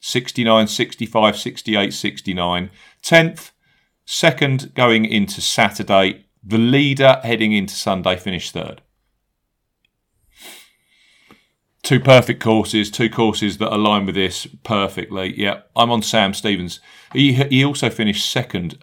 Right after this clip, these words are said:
uh, the week after that at the Texas Open.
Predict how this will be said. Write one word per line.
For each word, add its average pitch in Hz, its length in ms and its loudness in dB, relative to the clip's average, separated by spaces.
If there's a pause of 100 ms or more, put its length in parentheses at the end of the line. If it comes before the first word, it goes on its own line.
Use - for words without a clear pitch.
uh, 82 360 -6
the - 140 -10
week 98 360 -4
after 104 640 4
that 71 440 -4
at 87 180 -2
the 92 60 -6
Texas - 720 -6
Open. 117 500 -2